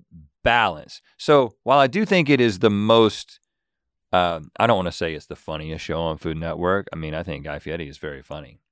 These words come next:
Uh, but I think it is the most, like, intentionally comedic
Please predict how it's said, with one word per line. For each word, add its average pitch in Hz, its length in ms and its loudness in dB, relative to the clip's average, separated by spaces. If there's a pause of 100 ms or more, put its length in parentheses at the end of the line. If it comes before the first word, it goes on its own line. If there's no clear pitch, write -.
(500)
Uh, 87 340 2 (160)
but 98 220 4
I 101 80 2
think 104 200 -4
it 98 100 -6
is 87 160 -8
the 98 140 -6
most, 95 520 0
like, 92 340 -2
intentionally 101 1120 -4
comedic 82 800 -10